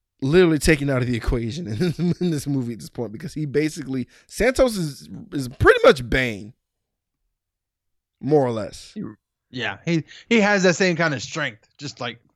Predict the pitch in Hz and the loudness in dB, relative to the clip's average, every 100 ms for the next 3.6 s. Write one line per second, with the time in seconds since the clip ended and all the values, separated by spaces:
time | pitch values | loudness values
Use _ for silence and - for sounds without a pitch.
0 | _ 147 131 117 113 120 - 123 107 95 | _ -6 -4 -4 -8 -8 -2 -2 -2 -10
1 | _ - 151 127 120 107 101 104 101 101 | _ -2 -2 -2 -8 -8 -12 -14 -14 -12
2 | 98 - - - 202 214 - 208 - 185 | -16 -18 -20 -8 -6 -4 0 0 0 -4
3 | 185 147 156 170 170 104 | -2 0 2 4 4 0